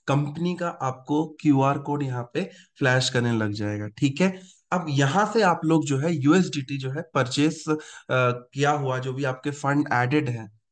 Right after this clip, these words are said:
राइट? आपके डैशबोर्ड, ये आपका डैशबोर्ड है। अभी अपना अगर हम लोग डैशबोर्ड देखेंगे तो ना ही मेरे पास कोई एमफैब कॉइन है और ना ही मेरे पास वॉलेट में कोई फंड है। अब फंड लेने के दो तरीके हैं, या तो आप आपके, अ, आप, क्योंकि आपका अपना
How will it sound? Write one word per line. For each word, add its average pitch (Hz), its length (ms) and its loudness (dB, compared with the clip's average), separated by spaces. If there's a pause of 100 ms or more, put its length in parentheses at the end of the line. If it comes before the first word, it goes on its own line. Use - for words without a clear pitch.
(120)
राइट? 139 200 -2
आपके 127 260 -4
डैशबोर्ड, 123 560 -2
ये 135 80 -2
आपका 139 280 0
डैशबोर्ड 117 580 -2
है। 110 120 -8 (340)
अभी 143 240 2
अपना 151 380 -2
अगर 151 180 -6
हम 151 180 -4
लोग 147 180 -4
डैशबोर्ड 135 440 -4
देखेंगे 147 400 -2
तो 156 120 -4
ना 127 180 0
ही 131 140 2
मेरे 143 200 2
पास 135 200 -6
कोई 147 260 -4
एमफैब 110 420 -4
कॉइन 139 280 -2
है 170 140 -2 (320)
और 160 80 2
ना 165 160 2
ही 156 160 2
मेरे 147 200 4
पास 147 220 -4
वॉलेट 123 280 0
में 131 160 -4
कोई 160 220 -2 (380)
फंड 120 260 -2
है। 101 160 -10 (180)
अब 151 80 -2
फंड 196 500 0 (120)
लेने 139 460 2
के 214 140 -4
दो 180 180 0
तरीके 156 480 0
हैं, 160 260 -4 (240)
या 143 140 4
तो 143 160 -6
आप 170 260 -4
आपके, 165 360 -6
अ, 143 300 -4
आप, 143 160 -6
क्योंकि 170 240 0
आपका 151 400 0
अपना 170 560 -2